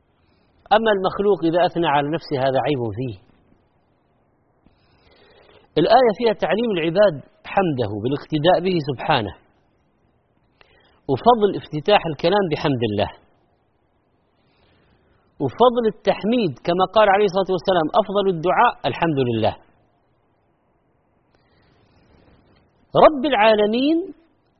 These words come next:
الرب المتصرف، رب العالمين السيد المهيمن، رب العالمين الذي أوجدها. العالمين جمع عالم،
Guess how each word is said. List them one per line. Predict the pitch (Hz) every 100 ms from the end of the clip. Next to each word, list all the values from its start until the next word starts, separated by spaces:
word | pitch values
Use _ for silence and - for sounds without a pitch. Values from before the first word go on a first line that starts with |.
| -
الرب | 123 117 202 156 110 _ _ _ _ _ 113
المتصرف، | 113 117 107 - 196 208 160 - - _ _ _ _ _ _ _ _ _ - 139
رب | 262 226 240
العالمين | 190 190 165 180 277 311 302 - _ _ _ _ _ _ 120
السيد | - 147 196 226 180 101 - _ _ _ -
المهيمن، | 123 127 120 208 226 196 104 - _ _ _ _ _ _ _ _ _ _ _ _ _ 143
رب | 277 254
العالمين | 277 226 220 208 202 269 330 302 - - _ _ _ - 139
الذي | 139 123 123 131
أوجدها. | 120 139 151 113 95 - _ _ _ _ _ _ _ _ _ _ _ _ -
العالمين | 139 131 160 160 160 196 254 233 160 131
جمع | 202 185 139 151 127
عالم، | 170 175 170 151 143 175